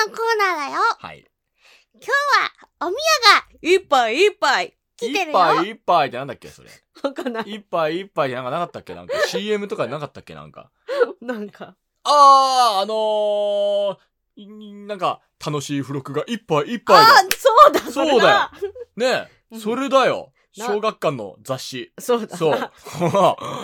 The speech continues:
Speaker 2: よく思い出したな、俺な。はい、どうぞ。
Speaker 1: そんなわけで、
Speaker 2: はい。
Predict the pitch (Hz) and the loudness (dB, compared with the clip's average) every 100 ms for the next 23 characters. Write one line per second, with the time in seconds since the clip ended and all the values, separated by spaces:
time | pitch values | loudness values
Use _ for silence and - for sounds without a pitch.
0 | 196 - 156 480 392 359 165 113 110 110 | -8 -8 -8 -8 -6 -4 -4 -6 -8 -10
1 | 90 82 85 73 58 - - - 466 - | -10 -12 -14 -16 -18 -18 -16 -14 -14 -8
2 | 123 90 90 101 92 85 - _ - 381 | -8 -8 -10 -14 -14 -16 -20 _ -4 -2
3 | 370 330 320 302 233 160 - 80 | -2 -2 -4 -6 -8 -8 -10 -16